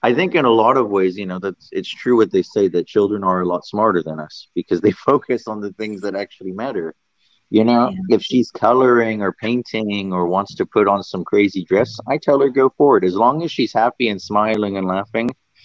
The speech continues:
Speaker 1: that's the only thing that matters. She's never once, again, granted she's only three and a half, said, "Oh, look at that other girl on the playground, how ugly she looks." She doesn't care. She wants to play with her, which is what's important. She's not looking at what this person looks like.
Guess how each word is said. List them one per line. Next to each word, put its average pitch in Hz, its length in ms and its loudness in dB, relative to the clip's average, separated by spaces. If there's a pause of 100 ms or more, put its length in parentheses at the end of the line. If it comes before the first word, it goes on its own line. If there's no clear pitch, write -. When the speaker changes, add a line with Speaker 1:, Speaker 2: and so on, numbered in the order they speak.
(140)
Speaker 1:
that's 110 200 0
the 104 160 0
only 104 220 0
thing 85 200 -2
that 80 120 -2
matters. 78 460 -4 (420)
She's 123 260 4
never 123 380 6
once, 104 460 2
again, 95 520 -2 (600)
granted 92 360 2
she's 90 200 -2
only 90 200 2
three 90 260 0
and 82 100 -4
a 87 80 -6
half, 95 280 -2
said, 90 340 0
"Oh, 262 380 2 (260)
look 262 180 2
at 294 140 2
that 240 220 2
other 285 200 0
girl 151 320 0
on 135 100 -2
the 127 80 -2
playground, 117 560 -2
how 110 140 -2
ugly 110 300 -4
she 71 240 -10
looks." - 380 -8
She - 120 2
doesn't 294 320 2
care. 123 160 2
She 170 160 2
wants 190 200 2
to - 100 -4
play 180 240 0
with 143 220 2
her, 69 320 -6
which 120 200 2
is 131 120 2
what's 135 180 0
important. 120 460 2
She's 147 180 -4
not 196 160 2
looking 98 380 0
at 90 80 -2
what 95 180 -4
this 95 120 -6
person 90 440 -4
looks 80 260 -8
like. 95 260 -4